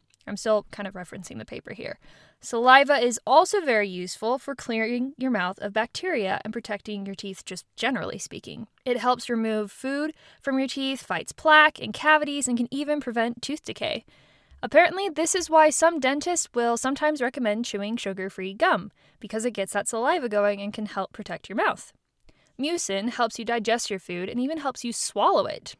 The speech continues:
Again, same paper here, giving us all sorts of knowledge. Imagine trying to swallow dry food,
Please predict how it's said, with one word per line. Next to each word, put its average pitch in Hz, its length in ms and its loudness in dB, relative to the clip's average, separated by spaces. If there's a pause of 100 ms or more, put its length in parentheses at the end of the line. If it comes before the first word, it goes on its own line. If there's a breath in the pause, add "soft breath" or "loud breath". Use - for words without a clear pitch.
(120)
Again, 196 360 -6
same 254 360 -2
paper 233 280 -4
here, - 260 -10
giving 208 160 -4
us 208 160 -6
all 208 120 2
sorts 214 220 -6
of 214 60 -6
knowledge. - 400 -6 (460 soft breath)
Imagine 330 460 4
trying 247 320 2
to 247 80 -4
swallow 196 300 2
dry 208 320 6
food, - 360 -10